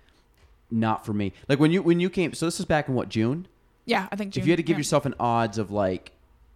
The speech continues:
Speaker 1: like, like, in, like, definitely this is gonna work, or, like,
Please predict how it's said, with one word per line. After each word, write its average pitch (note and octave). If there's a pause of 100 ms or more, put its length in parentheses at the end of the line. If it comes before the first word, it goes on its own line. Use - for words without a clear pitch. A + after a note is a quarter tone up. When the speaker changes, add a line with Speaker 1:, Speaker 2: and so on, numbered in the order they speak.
(120)
Speaker 1:
like, A2+ (960)
like, A#2
in, D3
like, A2+
definitely B2+
this A2+
is A2+
gonna A2+
work, A#2+
or, A2
like, G2+